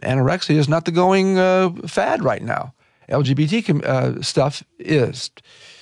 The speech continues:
Kids are getting attention. They've bought into this. And you've got people in all the right places, government,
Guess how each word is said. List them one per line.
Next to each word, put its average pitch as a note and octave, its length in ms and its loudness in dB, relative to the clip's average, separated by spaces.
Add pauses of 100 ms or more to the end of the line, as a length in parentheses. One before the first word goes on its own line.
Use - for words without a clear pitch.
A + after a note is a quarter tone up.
(460)
Kids G3 400 2 (220)
are D#3+ 80 0
getting D#3+ 240 4
attention. F3+ 640 2
They've C#3+ 180 2
bought E3 240 4
into F#3 260 4
this. G3+ 500 2 (520)
And C#3 160 0
you've C#3+ 120 2
got C3 240 2
people F3 480 2
in C3 340 0
all F#3 600 6
the C#3+ 160 0
right E3 440 0
places, F3 680 2 (460)
government, F3 720 2